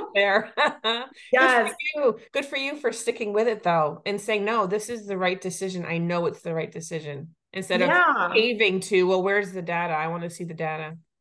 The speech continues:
Speaker 1: Exactly. And it's just not
Speaker 2: Mm.
Speaker 1: how I am. And I'm, I'm really big on leading authentically. Um, and, you know, that's authentically me is not, is not going into the data and giving these big presentations on numbers.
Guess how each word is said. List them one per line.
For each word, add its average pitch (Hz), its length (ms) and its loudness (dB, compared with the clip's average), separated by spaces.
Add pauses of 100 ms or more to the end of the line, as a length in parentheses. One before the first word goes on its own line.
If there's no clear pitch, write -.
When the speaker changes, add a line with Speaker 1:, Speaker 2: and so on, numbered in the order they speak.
(180)
Speaker 1:
Exactly. 208 640 0
And 202 120 -2
it's 208 180 -6
just 180 200 -2
not 254 180 4
Speaker 2:
Mm. - 20 -6
Speaker 1:
how 226 80 -4 (260)
I 185 100 -4
am. 240 180 2
And 202 80 4
I'm, 196 220 -2
I'm 220 200 2
really 254 360 4
big 202 240 -4
on 190 280 -6
leading 196 480 -4 (360)
authentically. 185 920 0
Um, 190 640 -4 (180)
and, 190 500 -2 (280)
you 202 120 -4
know, 190 400 4 (140)
that's 214 360 0
authentically 202 680 -4
me 208 280 0
is 175 140 2
not, 196 420 0
is 185 140 -6
not 185 280 0
going 185 260 -2
into 180 200 -8
the 180 100 -6
data 160 340 0
and 175 380 -2
giving 175 280 -2
these 175 180 -6
big 175 200 -4
presentations 185 720 -6
on 202 180 -2
numbers. 175 680 0